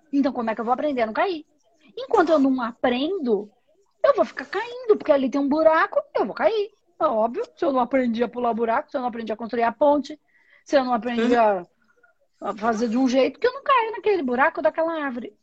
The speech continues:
Speaker 1: Entende que a historinha é tosca, mas é por aí, é uma decisão anterior, não é uma escolha,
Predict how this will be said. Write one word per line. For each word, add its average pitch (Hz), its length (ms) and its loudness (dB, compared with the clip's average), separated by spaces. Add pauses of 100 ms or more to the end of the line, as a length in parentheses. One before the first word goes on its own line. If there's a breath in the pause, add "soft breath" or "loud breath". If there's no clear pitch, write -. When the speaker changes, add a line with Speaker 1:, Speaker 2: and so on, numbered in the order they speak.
Speaker 1:
Entende 294 440 -6
que - 100 -6
a 226 60 0
historinha 214 500 -2
é 190 80 -4
tosca, 240 540 -4
mas 208 280 0 (140)
é 220 80 6
por 240 220 2
aí, 226 420 0 (320 soft breath)
é 233 100 6
uma 240 180 2
decisão 240 540 0
anterior, 330 800 0 (280 soft breath)
não 269 320 4
é 240 100 4
uma 226 160 0
escolha, 240 640 -2